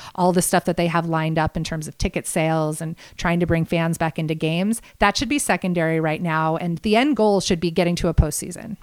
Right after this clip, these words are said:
right? It shouldn't be getting week four and week five played. If the end goal is to, you know, get to a Super Bowl, whenever that is, if it's, you know, February third or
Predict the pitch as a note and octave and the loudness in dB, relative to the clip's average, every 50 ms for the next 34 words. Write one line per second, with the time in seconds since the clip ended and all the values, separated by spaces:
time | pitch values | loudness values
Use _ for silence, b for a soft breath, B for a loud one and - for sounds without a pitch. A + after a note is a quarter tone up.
0 | - - F3+ F#3+ G3+ G3+ G3 - B B B B G#3+ - - A3+ G#3 A3+ G#3 F#3 | -8 -4 -2 -2 -2 -2 -2 -6 B B B B -2 2 4 4 4 4 2 0
1 | G3+ F#3 E3 G3+ F3+ F3 F3+ F3 E3+ E3 D#3+ F3+ F3 D#3 - - - - E3 E3+ | 0 0 2 2 2 4 2 2 0 0 0 0 0 -2 -4 -4 -2 0 2 2
2 | E3+ E3 E3 D#3+ D3+ D3+ D#3 - - D3+ D3 - F3+ F3 - - - - - - | 2 2 0 0 -2 -4 -4 -4 -2 -2 -2 -2 -4 -4 -2 -2 -2 -2 -2 -6
3 | - - F#3+ - B B B B B G#3 - - A3+ A3+ A#3 B3+ C4 A3 G#3 G3 | -8 -10 -12 -16 B B B B B -2 0 4 6 6 6 6 6 8 8 8
4 | G3+ G3 F#3+ F3+ E3+ - - - - F#3 E3+ E3+ E3 E3+ - B B B B B | 8 8 6 4 2 0 0 0 2 4 4 6 4 2 0 B B B B B
5 | B B B _ _ _ - F#3+ E3+ E3 D#3+ - - A#3 - - - - A#3+ G#3 | B B B _ _ _ -2 0 0 0 0 2 2 2 2 2 2 2 2 4
6 | - - G#3+ - - B3 G#3 C4 B3+ C4+ C#4 C#4 - - - - - _ _ _ | 4 2 2 2 2 2 4 4 6 4 4 2 -4 -14 -20 -20 -20 _ _ _
7 | _ _ _ - - F3 E3 D#3+ - F3 F3+ G#3 G3+ G3+ G#3 G3+ G#3 F#3+ G3 F#3 | _ _ _ -12 -10 -10 -10 -6 0 4 6 6 8 6 6 6 6 6 6 6
8 | F3+ F3+ G3+ G#3+ F#3+ F3 - F3+ E3 - - - - - F3+ D#3+ E3 - - - | 6 6 6 6 4 2 0 0 -2 -2 -6 -10 -6 -4 -4 -4 -4 -2 -2 0
9 | F3 F3 F3+ F3 F3+ F3 E3+ D#3+ - - - E3+ E3+ F#3 F#3+ F#3 F3 D#3+ D#3 E3 | 2 2 2 4 4 2 2 0 0 0 2 4 4 4 4 4 2 0 -2 -2